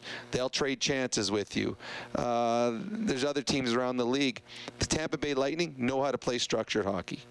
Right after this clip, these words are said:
The Colorado Avalanche know how to play structured hockey. But the Edmonton Oilers, that's what they're, they're, these eighty-two games are for,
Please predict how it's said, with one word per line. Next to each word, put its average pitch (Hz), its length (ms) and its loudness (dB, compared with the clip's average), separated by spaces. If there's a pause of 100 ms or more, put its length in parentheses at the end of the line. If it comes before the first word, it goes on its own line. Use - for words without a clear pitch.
(300)
The - 60 0
Colorado 139 560 2
Avalanche 143 500 2 (320)
know 131 240 2
how 131 100 2
to 117 80 2
play 117 220 0
structured 107 480 0
hockey. 104 460 0 (420)
But 120 140 0
the 143 100 2
Edmonton 165 300 -2
Oilers, 139 360 2 (500)
that's 139 260 -2
what - 140 0
they're, 127 280 2
they're, 117 480 0 (640)
these 123 220 0
eighty-two 127 380 0
games 113 320 2
are 110 60 4
for, 131 400 0